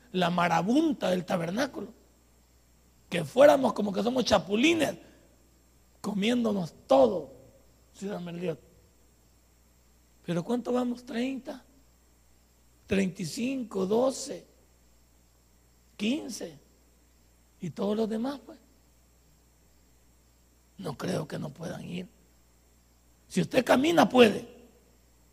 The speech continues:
Si usted come, puede. Lo que pasa es que no hay voluntad. ¿Cuál es la voluntad? Servirle a Dios. Servirle a Dios.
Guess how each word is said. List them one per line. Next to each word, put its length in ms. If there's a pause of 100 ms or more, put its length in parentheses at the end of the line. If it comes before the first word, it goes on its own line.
(280)
Si 120
usted 260
come, 400 (140)
puede. 440 (1600)
Lo 100
que 120
pasa 280
es 60
que 80
no 80
hay 80
voluntad. 520 (600)
¿Cuál 180
es 60
la 80
voluntad? 440 (280)
Servirle 460
a 60
Dios. 240 (1500)
Servirle 360
a 40
Dios. 280